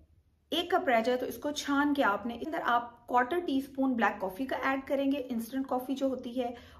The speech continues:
और इसके साथ आप इसमें आधा लीमू निचोड़ लेंगे। ये एक बेहतरीन किस्म की आपने अपनी body को सुबह उठते ही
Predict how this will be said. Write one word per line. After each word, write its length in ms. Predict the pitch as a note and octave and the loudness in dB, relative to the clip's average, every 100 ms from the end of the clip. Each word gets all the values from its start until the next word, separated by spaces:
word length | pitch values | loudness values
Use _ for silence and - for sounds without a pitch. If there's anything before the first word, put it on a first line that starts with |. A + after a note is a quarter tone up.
| - | -4
और 180 | C4 - | -4 -2
इसके 240 | D#4+ D#4+ | -6 -6
साथ 160 | D4+ C4+ | -4 -2
आप 160 | G#3+ A#3 | -2 -2
इसमें 320 | - C4+ - | -4 -4 0
आधा 220 | G3+ G#3 | 2 2
लीमू 340 | C4+ A3+ G#3+ G#3 | 2 0 0 -2
निचोड़ 380 | F3+ D#3+ D3+ D3 | -2 -6 -8 -8
लेंगे। 360 | B2 D#3 F3+ - - - - | -10 -8 -10 -12 -20 -20 -8
ये 140 | D#4 | -4
एक 360 | C5+ D#4 C4 A#3 | -2 -2 -4 0
बेहतरीन 720 | C4+ A3+ - B3 C4 E4+ G4 | 0 0 -6 -2 0 2 2
किस्म 420 | F#4 C#4 B3+ A#3+ | 0 -2 -2 -2
की 400 | A#3+ B3+ B3 B3+ - - - - | -4 -4 -4 -6 -8 -16 -8 4
आपने 300 | A#3 A#3+ A#3+ | 4 4 -4
अपनी 220 | A#3 B3+ | -2 -2
body 320 | A3 G#3+ G#3+ | 0 0 0
को 140 | A3+ B3 | -2 -2
सुबह 240 | B3 C4+ | 0 0
उठते 460 | B3 B3+ B3 - C4+ | 0 -4 -6 0 2
ही 440 | A#3+ B3 B3+ | 2 0 2